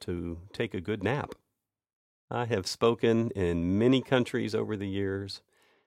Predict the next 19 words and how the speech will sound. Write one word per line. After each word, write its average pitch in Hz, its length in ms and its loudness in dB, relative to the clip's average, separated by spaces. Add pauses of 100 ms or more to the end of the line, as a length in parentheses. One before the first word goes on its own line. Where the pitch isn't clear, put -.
(120)
and 120 300 8
if 107 140 4
all 131 180 8
of 120 120 2
the 120 60 -4
people 131 380 0
who 117 140 0
have 90 120 2
fallen 101 320 4
asleep 107 380 -2
while 90 160 -2
I 90 100 -2
was 90 200 -4
teaching 120 440 -4
were 98 140 -2
laid 87 240 -2
end 92 160 0
to - 100 -8
end, 98 380 -2